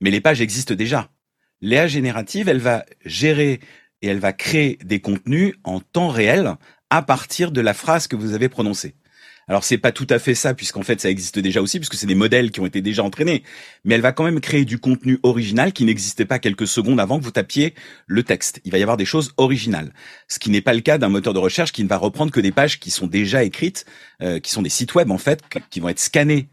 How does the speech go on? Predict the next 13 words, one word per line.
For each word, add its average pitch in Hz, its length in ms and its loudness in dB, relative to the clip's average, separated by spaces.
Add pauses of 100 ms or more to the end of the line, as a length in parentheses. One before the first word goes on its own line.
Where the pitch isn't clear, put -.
(140)
par 90 160 -2
le, 78 160 -6
par 80 180 -6
Google 113 400 0 (340)
et 90 120 -6
qui - 100 -10
vont 101 140 0
être 127 220 -2
rapportés. 90 420 -4
Donc, 87 100 -8
c'est 127 120 2
assez 139 200 0
différent. 131 360 -2